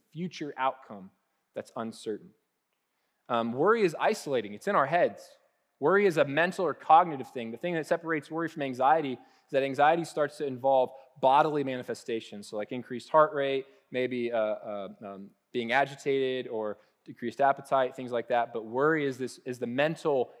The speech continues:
aspect of that where we start to spin off, okay, what's going, and, and so it's,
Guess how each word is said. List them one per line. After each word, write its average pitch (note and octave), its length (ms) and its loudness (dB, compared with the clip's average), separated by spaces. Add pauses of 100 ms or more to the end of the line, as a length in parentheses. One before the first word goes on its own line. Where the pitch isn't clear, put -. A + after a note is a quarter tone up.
(140)
aspect D3 640 2
of A#2 120 -10
that A2 380 -2 (160)
where B2 160 0
we B2 80 -6
start C#3+ 260 0
to B2 140 -6
spin C#3 260 -8
off, C3 240 2
okay, A#2+ 340 -4 (340)
what's C#3+ 220 0
going, C3+ 240 0
and, C3 140 -6
and C3+ 100 -12
so D3 200 0
it's, C3+ 160 -4